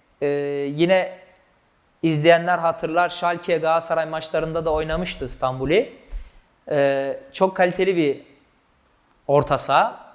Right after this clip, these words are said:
Her iki ayağını da kullanabilen, teknik kapasitesi yüksek, e, bir futbolcu.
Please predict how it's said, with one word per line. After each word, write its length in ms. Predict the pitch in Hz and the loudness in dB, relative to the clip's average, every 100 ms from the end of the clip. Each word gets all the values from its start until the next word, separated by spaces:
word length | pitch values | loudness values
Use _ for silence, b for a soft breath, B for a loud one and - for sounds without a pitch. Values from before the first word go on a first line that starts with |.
| - | -2
Her 180 | 196 233 | 0 2
iki 260 | 185 190 | 0 -4
ayağını 320 | 180 175 175 | -2 -2 -2
da 80 | 170 | -6
kullanabilen, 680 | 160 156 160 160 156 208 214 | -6 -6 -4 -2 0 -2 -2
teknik 320 | 185 185 190 | -6 -6 -4
kapasitesi 580 | 180 175 165 - 151 160 | -2 -2 -4 -4 -6 -6
yüksek, 460 | 151 - 220 233 - - b b b b b _ - | -8 2 2 2 -6 -20 b b b b b _ -6
e, 400 | 151 143 143 139 139 | -2 0 0 -4 -6
bir 80 | |
futbolcu. 720 | 139 139 - 139 131 196 262 | -6 -6 -2 -2 0 0 0